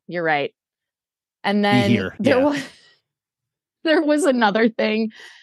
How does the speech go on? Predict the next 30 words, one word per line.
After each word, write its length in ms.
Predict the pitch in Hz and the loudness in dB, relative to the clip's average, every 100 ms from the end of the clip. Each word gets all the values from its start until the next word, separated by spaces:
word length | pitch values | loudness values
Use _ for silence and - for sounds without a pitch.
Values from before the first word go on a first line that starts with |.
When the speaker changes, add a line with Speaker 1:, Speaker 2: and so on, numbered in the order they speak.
| - _ - | -20 _ -4
Speaker 1:
And 140 | 247 | 0
this 160 | 269 269 | 2 2
is, 120 | 285 | 2
like, 240 | 277 285 233 | 2 0 0
not 380 | 208 190 180 | -2 0 0
at 100 | 175 - | -2 -2
all, 480 | 160 156 156 160 - - | -2 0 -2 -4 -12 -6
this 280 | 190 202 226 | -4 -2 -2
is 140 | 208 | -4
so 380 | - - 240 240 | -2 0 2 2
not 360 | 220 175 165 - | 2 2 0 -2
against 480 | 165 165 160 - - | -4 -4 -6 -10 -6
Chris. 560 | 175 151 165 - - - _ _ _ _ | 0 2 0 -2 -8 -12 _ _ _ _
I, 80 | - | -2
like, 340 | 151 185 170 - | 0 0 0 -4
so 180 | - 175 | -2 0
I, 300 | 170 175 170 - | 2 0 -2 -4
if 160 | 165 | -6
she 220 | 139 185 165 | -4 -4 -2
hears 240 | 156 135 | -2 -2
this, 240 | 139 135 | -4 -4
like, 160 | - 143 | -4 -2
I 140 | 151 | -2
hope 280 | 156 156 123 | 0 0 -2
<laughs> 40 | - | -4
this 300 | 175 - - | -4 -4 -2
does 120 | 220 | 0
not 220 | 202 165 | 2 2
offend 300 | 165 170 156 | 0 -2 -2
her. 220 | 165 170 | 0 -2